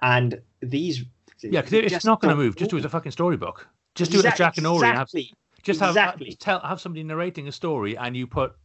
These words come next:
Speaker 2: I mean, I don't know, I mean, you probably haven't seen them because you don't have kids, um, but the, the bedtime stories on C B B C, on C B B's, um, no,
Speaker 1: No, I haven't seen 'em.
Speaker 2: s-, te-, ten to seven every day, they get some celebrity reading a kid's book, and literally all, all they're, they're narrating it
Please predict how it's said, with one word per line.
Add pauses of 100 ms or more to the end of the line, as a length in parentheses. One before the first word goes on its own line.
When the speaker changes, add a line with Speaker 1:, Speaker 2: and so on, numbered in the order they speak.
Speaker 2:
I
mean, (200)
I
don't
know,
I
mean,
you
probably
haven't
seen
them
because
you
don't
have
kids, (440)
um, (140)
but
the,
the
bedtime
stories
on
C
B
B
C, (200)
on
C
B
B's,
um,
no,
Speaker 1:
No,
I
haven't
seen
'em.
Speaker 2:
s-, (200)
te-,
ten
to
seven
every
day,
they
get
some
celebrity
reading
a
kid's
book, (420)
and
literally
all,
all
they're,
they're
narrating
it